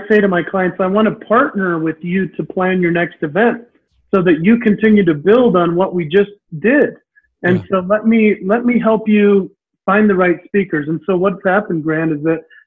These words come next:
Speaker 1: now they're calling me and saying, "Okay, we need opening speaker, hump day speaker, closing speaker, we need an M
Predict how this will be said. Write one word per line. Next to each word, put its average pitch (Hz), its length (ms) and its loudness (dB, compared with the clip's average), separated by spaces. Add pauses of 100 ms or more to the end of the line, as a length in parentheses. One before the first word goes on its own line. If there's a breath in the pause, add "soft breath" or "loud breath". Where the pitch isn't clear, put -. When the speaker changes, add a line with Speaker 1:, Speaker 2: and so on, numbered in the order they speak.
Speaker 1:
now 190 260 2
they're 175 180 -2
calling 180 460 -2
me 170 140 0
and 170 200 -4
saying, 170 220 -2
"Okay, 180 420 0 (720)
we 196 200 4
need 208 340 4
opening 233 680 2 (180)
speaker, 190 600 -2 (380)
hump 233 300 0
day 202 300 2
speaker, 180 580 -2
closing 226 640 2
speaker, 185 340 -2
we 196 140 2
need 185 160 0
an 185 180 -2
M 247 160 2